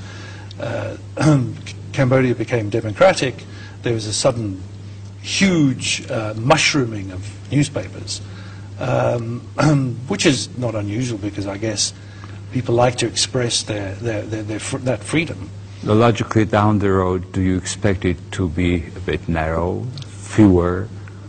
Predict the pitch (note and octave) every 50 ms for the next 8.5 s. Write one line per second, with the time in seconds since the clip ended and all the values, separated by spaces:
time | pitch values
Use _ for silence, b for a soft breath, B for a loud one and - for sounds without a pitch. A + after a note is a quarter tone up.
0 | B B - - - - - - F3 D#3+ D#3+ D#3+ E3 D#3+ D#3 D#3 D#3+ - - -
1 | - - - - - D#3+ D#3+ D3 D3 D3 C#3+ C#3 D3 D3+ D3+ C3 B2+ B2 A2 -
2 | - - - - G2+ G2 - - - - C3+ B2+ C3 C3+ C3 C3 B2+ C3 C3 B2+
3 | B2 B2 B2 - B B B B B B B B C#3+ C#3 - F#3 F3 C#3 D#3 B2+
4 | B2 C3 A#2 A#2 C#3 C#3 C3 B2 - - - - - - - - - - - -
5 | - - C#3+ C3 C3+ C3+ B2+ B2+ - - - D#3 D3 C#3 - - - - C3+ B2
6 | A#2+ B2 A#2+ A2+ A2+ A2+ G#2+ G2+ - B B B B B B B - - - C3
7 | B2 B2 C3 C#3 C#3 B2 A#2+ A#2+ A#2 A#2 C3+ E3+ G3 G3+ D#3 B2 C3 C#3+ C#3 C3+
8 | - - - C3+ B2 C3 C#3 A#2 - -